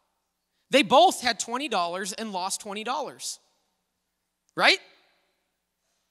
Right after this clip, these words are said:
They both had twenty dollars in their possession. They both lost twenty dollars.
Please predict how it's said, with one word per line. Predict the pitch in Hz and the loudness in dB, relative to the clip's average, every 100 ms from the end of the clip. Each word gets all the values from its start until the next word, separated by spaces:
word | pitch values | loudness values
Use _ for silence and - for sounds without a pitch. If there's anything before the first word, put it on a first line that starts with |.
| _ _ _ | _ _ _
They | 220 | 4
both | 233 285 | 6 4
had | 302 208 | 2 -6
twenty | 247 294 | -6 -2
dollars | 277 220 240 214 | 0 0 -2 -6
in | |
their | 247 | -10
possession. | 262 202 190 240 | -8 -6 -6 -8
They | 208 | -6
both | 208 185 | -6 -6
lost | 180 196 - | -6 -6 -8
twenty | 190 214 | -12 -10
dollars. | 285 190 131 - | -10 -12 -14 -20